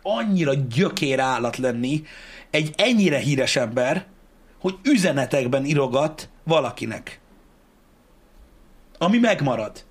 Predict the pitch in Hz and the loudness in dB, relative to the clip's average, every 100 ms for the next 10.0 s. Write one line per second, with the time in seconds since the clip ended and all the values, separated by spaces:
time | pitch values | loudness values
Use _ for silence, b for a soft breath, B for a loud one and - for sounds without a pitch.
0 | - - 453 240 165 143 139 135 127 120 | -6 2 4 4 2 0 0 0 0 2
1 | 120 120 113 113 - 104 - - - 370 | 0 0 -2 -4 -8 -12 -16 -8 -2 0
2 | 139 - - B B B B B B B | 0 -6 -20 B B B B B B B
3 | B B B B B B B B - 240 | B B B B B B B B -6 0
4 | 294 294 285 233 277 262 240 294 247 240 | 2 2 0 2 0 0 0 0 0 -2
5 | 254 254 196 254 202 226 226 247 262 233 | -2 -4 0 0 0 0 0 0 0 2
6 | 240 214 202 202 202 190 - - - - | 2 0 0 -2 0 -2 -2 -6 -12 -12
7 | - 160 185 - 185 175 175 180 185 175 | -4 0 0 0 0 0 0 0 0 -2
8 | 185 202 - - - 269 196 165 139 135 | -2 -4 -4 -10 0 2 2 0 -2 -4
9 | - B B B - 302 294 320 247 320 | -12 B B B -4 0 0 0 0 0